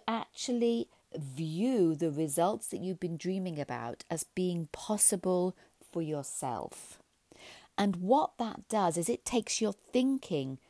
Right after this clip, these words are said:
into a feeling where you're actually able to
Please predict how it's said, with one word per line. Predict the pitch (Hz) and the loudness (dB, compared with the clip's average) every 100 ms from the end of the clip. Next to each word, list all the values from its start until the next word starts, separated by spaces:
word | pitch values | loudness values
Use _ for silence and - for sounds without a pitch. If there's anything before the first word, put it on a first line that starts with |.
| _ _ - | _ _ -4
into | 220 214 - - - | -2 -2 -2 -6 -4
a | 180 - - - | -8 -10 -10 -2
feeling | 180 180 160 131 113 110 - - - - - | 0 0 0 -2 -6 -10 -14 -18 -20 -20 2
where | 214 | 6
you're | 214 233 - | 8 6 2
actually | 233 - - - 254 262 - | -2 -2 -4 0 2 2 0
able | 196 202 208 196 202 120 123 - - _ _ - | 0 2 0 0 0 0 -2 -8 -20 _ _ -2
to | 226 226 | 2 2